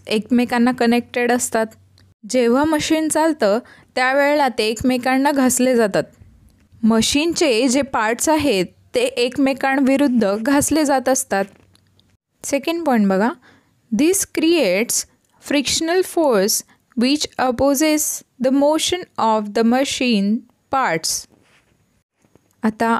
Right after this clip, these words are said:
अपोझिट साईडला एकमेकांना घासले जातात, म्हणजे कुठला फोर्स तयार होतो, तर फ्रिक्शनल फोर्स तयार होतो. फ्रिक्शन फोर्समुळे ते एकमेकांना थांबवण्याचा प्रयत्न करतात.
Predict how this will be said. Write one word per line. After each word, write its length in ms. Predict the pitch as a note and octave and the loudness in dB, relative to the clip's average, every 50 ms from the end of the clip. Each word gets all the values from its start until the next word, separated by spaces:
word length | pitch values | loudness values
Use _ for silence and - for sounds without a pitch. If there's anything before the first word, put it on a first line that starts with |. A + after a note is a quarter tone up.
| - _ | -2 _
अपोझिट 600 | A#3 A3+ - - B3 B3+ B3 A3 C#4 D#4 E4 D#4+ - | -6 -4 -2 0 2 2 2 2 2 2 0 0 -2
साईडला 580 | - - E4 D#4 D4 D4 D4 D4 D4 D4 D4 | -2 0 0 2 2 2 2 2 2 2 2
एकमेकांना 680 | C#4 - C4+ C4 C4+ C4+ C#4 C4+ B3+ C#4 C4+ C4+ C4+ C4+ | 2 0 -2 -2 0 -2 -2 0 0 -2 -2 0 0 0
घासले 420 | C4+ C4 C#4+ C4+ - - B3 B3+ B3+ | 0 2 2 0 0 0 0 0 2
जातात, 300 | B3+ B3 A#3 A3+ A#3+ A#3+ | 2 0 0 0 0 2
म्हणजे 340 | A#3 A#3 A#3+ A#3+ A#3 B3+ B3+ | 2 4 4 4 2 2 0
कुठला 360 | C4 C4+ C4 B3 C#4 C#4 C#4+ | 0 0 0 2 0 0 0
फोर्स 320 | C#4 D4 C#4+ C4+ C4 - - | 2 2 2 2 0 -2 -2
तयार 220 | A#3+ A#3 A3+ A3+ A#3+ | 0 0 2 2 2
होतो, 360 | A#3+ A3+ A3+ A3 G#3 G3+ G#3+ G#3+ - - | 2 2 2 0 2 2 0 0 -2 -4
तर 60 | C4 | -4
फ्रिक्शनल 540 | C4 - - F4+ - - - D4 C#4 C4+ C4 | -2 -2 -2 -2 -2 -2 -2 -2 0 0 0
फोर्स 360 | A#3+ - C4 A3+ A3 A3 - - | 0 0 0 2 2 0 -2 -2
तयार 220 | G#3+ G3+ G3 G3 | 0 0 2 2
होतो. 300 | G#3 G3+ F#3+ - D#3 D3+ - _ _ _ _ - - _ _ _ _ _ _ _ - | 2 0 0 -4 -8 -10 -10 _ _ _ _ -20 -20 _ _ _ _ _ _ _ -8
फ्रिक्शन 520 | - A#3+ C#4 B3+ - - - - D#4 E4 E4 | -4 -2 -2 -2 -2 -2 -2 -2 -2 -4 -4
फोर्समुळे 800 | - F4 D#4+ D#4 D#4 D4+ - E4 F4 F4+ F#4 F4+ C4 G#3+ G3+ A3+ A3 - | -2 0 0 0 0 -2 -4 -4 -2 0 0 2 2 0 0 -2 -2 -2
ते 60 | D4 | -4
एकमेकांना 880 | C#4 C4+ - A#3+ C4 B3+ - C#4+ C#4 C#4+ C#4 - D#4+ E4 E4 D4+ A#3 A#3 A#3 - | -4 -2 -2 -4 -4 -4 -4 -2 -2 -2 -2 -2 -4 -2 -2 -2 -2 -2 -2 -2
थांबवण्याचा 640 | C#4 C#4 C4+ C#4 C#4 C#4 C4+ C#4 C#4 C4+ - D#4+ | -2 0 2 2 2 2 2 2 0 0 0 -2
प्रयत्न 480 | D#4+ E4+ E4 C#4 B3+ A3 A3 A#3 A3 G#3+ | 0 0 0 0 0 0 0 0 0 0
करतात. 400 | A3 A3 G3 F#3 F#3+ E3 D#3 | 0 0 -2 -2 -4 -6 -8